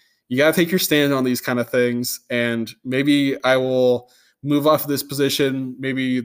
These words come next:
they'll start shooting. Maybe I'll just see something. But as of right now, I've got Amen and Ausar as my nine and ten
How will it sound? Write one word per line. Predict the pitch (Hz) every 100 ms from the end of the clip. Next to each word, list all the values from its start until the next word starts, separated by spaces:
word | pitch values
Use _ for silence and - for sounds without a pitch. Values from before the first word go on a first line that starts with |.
| 117
they'll | 127
start | 120 - 120
shooting. | - 131 123 120 120 120
Maybe | 123 123
I'll | 117
just | 117 - -
see | 131
something. | 123 123 120 120 117 120 _ _ _ _ _ _
But | 139 131
as | 123 135
of | 143 135
right | 135
now, | 131 131
I've | 123 117
got | 123 104
Amen | 117 120 120
and | 117
Ausar | 117 117 - 120 117 117 - -
as | 113 113
my | 123 117
nine | 117 120
and | 120 117
ten | - 131 135 139